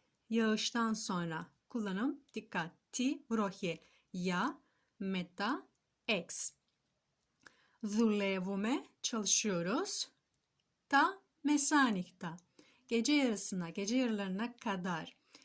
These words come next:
Με, λόγω, μέχρι. Πότε θα γυρίσει, ne zaman dönecek? Το εξωτερικό, yurt dışından.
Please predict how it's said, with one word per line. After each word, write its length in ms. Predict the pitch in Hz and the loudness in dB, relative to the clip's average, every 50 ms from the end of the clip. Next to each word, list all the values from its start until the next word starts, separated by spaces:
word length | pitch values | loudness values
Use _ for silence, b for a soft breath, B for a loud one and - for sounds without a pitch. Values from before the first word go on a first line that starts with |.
| b b b b b b _ _ - | b b b b b b _ _ -6
Με, 600 | 202 196 196 196 190 190 190 208 262 - - - _ _ _ _ _ _ _ _ _ - | -4 -2 -2 -2 -2 -2 0 -2 -2 -4 -6 -10 _ _ _ _ _ _ _ _ _ -10
λόγω, 760 | 208 190 185 180 175 175 175 175 170 180 226 277 370 427 - _ _ _ _ _ _ _ _ _ | -8 -6 -4 -4 -2 -2 -4 -4 -4 -2 -2 -2 -2 -4 -8 _ _ _ _ _ _ _ _ _
μέχρι. 580 | - 302 320 302 269 269 - - 190 170 170 - _ _ _ _ _ _ b b b b b b b b b b b b b _ _ _ - | -2 0 2 2 2 0 -2 -4 -6 -6 -6 -6 _ _ _ _ _ _ b b b b b b b b b b b b b _ _ _ -4
Πότε 380 | 262 269 330 381 - 427 427 | -2 -2 0 0 0 -2 -2
θα 180 | 415 - - 320 | -2 0 0 2
γυρίσει, 1000 | 294 262 233 226 214 202 185 170 156 - - - - 202 175 175 196 269 - - - _ _ _ _ _ _ _ - | 4 4 4 4 2 2 0 -2 -2 0 0 0 0 0 0 0 0 0 -2 -4 -8 _ _ _ _ _ _ _ -4
ne 220 | 214 208 220 262 285 | -2 0 2 2 2
zaman 600 | 269 294 302 269 233 196 185 196 240 311 403 - - _ _ _ _ _ - | 4 4 4 4 4 4 4 2 2 0 -2 -4 -12 _ _ _ _ _ 0
dönecek? 920 | 254 226 220 208 190 180 170 - - - 175 196 269 370 381 - - - - _ _ _ _ _ _ _ _ _ _ _ _ _ - | 2 2 2 2 0 0 0 -2 -2 0 0 0 0 -2 -4 -8 -14 -20 -20 _ _ _ _ _ _ _ _ _ _ _ _ _ -4
Το 320 | - 247 254 294 330 320 _ _ - | -2 0 0 0 -2 -4 _ _ -6
εξωτερικό, 960 | 233 240 - - 233 226 233 226 214 214 208 190 - - 202 175 160 - b b b b b | -4 -2 -2 -2 -2 -2 -2 -2 -2 -2 -4 -4 -4 -2 -2 -2 -2 -4 b b b b b
yurt 400 | 226 220 233 277 302 - - _ | 0 2 2 2 2 -2 -6 _
dışından. 1080 | - 226 - - - 254 285 349 381 381 - _ 226 214 190 226 226 208 180 156 165 - | -2 0 0 0 2 2 2 0 0 -4 -10 _ -8 -4 0 2 2 2 2 0 -4 -8